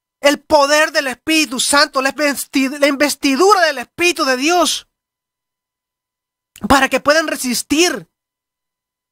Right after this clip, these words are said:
al diablo y él va a huir. Aquí dice que se cumple lo que Jesús les dijo a su-, a sus discípulos.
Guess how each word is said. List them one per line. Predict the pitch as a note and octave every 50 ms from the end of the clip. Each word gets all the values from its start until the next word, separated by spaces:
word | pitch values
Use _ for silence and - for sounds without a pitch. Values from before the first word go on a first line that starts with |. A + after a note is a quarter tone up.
| _ _ B5 B5 B5 B5 B5 B5 B5 B5+ _ _ _ _ _ _ _ _ _ _ _ _ _ _ _ _ _ - -
al | G#3+ A#3 C4 A#3
diablo | F#3+ G#3+ C4 D4 D4+ D4 C#4+ C#4
y | B3 C4
él | D4 C#4 A#3
va | C#4
a | C4+
huir. | B3+ A#3+ A#3+ C4 C#4+ B3+ - - _ _ _ _ _ _ _ _ _ _ _ _ _ _ - - - -
Aquí | - A3+ A3 - D4 D#4
dice | D4+ - D#4+
que | - C#4
se | - - -
cumple | _ - D4 D#4 C#4 D4 C#4 C4 B3+ - - _ _ _ _ _ _ _ _ _ _ _ _ _ _ _ _ -
lo | A#3 C4
que | C4 D4 A3+
Jesús | A#3+ B3 A3+ - D4+ D4+
les | C#4 C#4 G#3
dijo | C4+ C#4 B3+ D4
a | C#4 B3+
su-, | - B3 G#3+ G#3+ _ _ _
a | A3+ A3+
sus | A#3+ B3
discípulos. | A3 G3+ - B3+ C#4+ - - A3+ G#3 - - - _